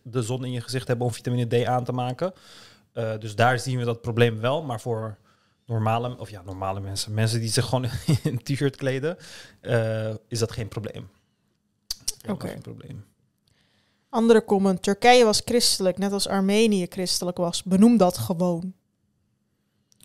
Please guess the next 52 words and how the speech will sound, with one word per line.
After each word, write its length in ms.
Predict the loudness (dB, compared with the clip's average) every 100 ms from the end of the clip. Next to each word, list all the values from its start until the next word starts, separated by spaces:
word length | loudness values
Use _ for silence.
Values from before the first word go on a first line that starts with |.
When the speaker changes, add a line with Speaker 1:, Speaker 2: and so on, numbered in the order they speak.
| -14 -10
Speaker 1:
Wat? 260 | -10 -10 -12
Speaker 2:
Wat 120 | -6
moeten 240 | -4 -2 -4
we 80 | -4
hiermee? 380 | -6 -6 -8 -6
<laughs> 1900 | -8 -2 4 4 4 2 2 0 0 -2 -4 -2 4 6 4 0 -14 -10 -8
Speaker 1:
Waar 120 | -8
staat 400 | -10 -10 -10 -12
dat 120 | -18 -10
dan? 420 | -8 -8 -10 -10 -10
Waar 100 | -12 -16 -10 0
Speaker 2:
Van 220 | 0 0 -8 0
Aloiskev 1080 | 4 6 8 8 6 4 4 4 4 4
op 160 | -6 -2
de 80 | 0
laatste, 520 | 2 0 -2 -4 -2
eh, 240 | 0 -2 -4
video. 380 | -8 -6 -6 -8 -14 _ _ _
Speaker 1:
Oh 120 | -6 -4
ja, 60 |
er 120 | -2
is 80 | -2
zo'n 540 | 0 0 -2 -6 -16 -10
persoon, 440 | -4 0 0 0 -4 _
Turk, 280 | -2 -2 -4
Turkic 480 | -4 -2 -2 -6 -4
of 100 | 0
zo, 200 | 0 0
die 140 | -2
echt... 240 | -4 -8 -14
Ik, 120 | -14
ik 180 | -18 -16
weet 80 | -8
niet 100 | -8
of 100 | -6
je 80 | -6
die 140 | -8
bedoelt. 260 | -10 -16 -20
Wacht, 180 | -16 -12
ik 60 |
moet 160 | -10 -8
even 120 | -6
naar 100 | -6
die 100 | -6
video 220 | -10 -4 0
Speaker 2:
Nee, 100 | 0
nee, 100 | 0
Speaker 1:
gaan. 80 | -2
Speaker 2:
het 100 | -4
is 140 | -4
een, 180 | -2
eh, 120 | -2